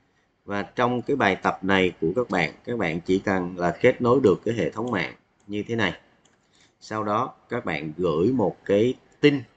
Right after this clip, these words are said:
ha, tin từ máy này P C sang máy laptop. Và nó báo ở dưới này success, là coi như các bạn thành công cái bài thực hành đầu tiên.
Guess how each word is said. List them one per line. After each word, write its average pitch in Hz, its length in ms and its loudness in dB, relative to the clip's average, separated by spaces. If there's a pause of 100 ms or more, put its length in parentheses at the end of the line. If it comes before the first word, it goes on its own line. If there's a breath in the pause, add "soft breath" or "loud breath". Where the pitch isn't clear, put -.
(760)
ha, 113 240 -6 (220)
tin 110 220 0 (420)
từ 92 220 0
máy 107 260 0
này 95 320 -2 (220)
P - 40 -6
C 110 200 -2 (320)
sang 101 300 -2
máy 107 140 2
laptop. 131 360 2 (600)
Và 90 140 -12
nó 101 100 -8
báo 117 240 -2
ở 165 60 -2
dưới 98 200 0
này 98 180 0
success, 143 500 -4 (640)
là 92 120 -14
coi 107 180 -6
như 104 200 0
các 113 200 -8
bạn 80 180 -6
thành 87 220 -6
công 95 260 -2
cái 107 140 -2
bài 92 240 0
thực 82 160 -8
hành 85 160 -2
đầu 85 200 0
tiên. 101 160 6